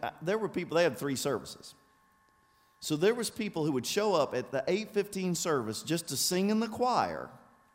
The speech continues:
but they actually came to the nine thirty or the eleven o'clock service,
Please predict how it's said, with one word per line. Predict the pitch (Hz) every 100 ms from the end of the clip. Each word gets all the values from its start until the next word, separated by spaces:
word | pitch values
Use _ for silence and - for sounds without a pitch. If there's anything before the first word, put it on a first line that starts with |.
| _ _ _ -
but | 170
they | 202 214
actually | 208 208 - 175 175
came | - 220 208 160
to |
the | 139
nine | 139 151 165 165
thirty | 151 180 190 151 147
or | 160
the | 165
eleven | 180 175 214 196
o'clock | 123 - 110 -
service, | - 110 101 117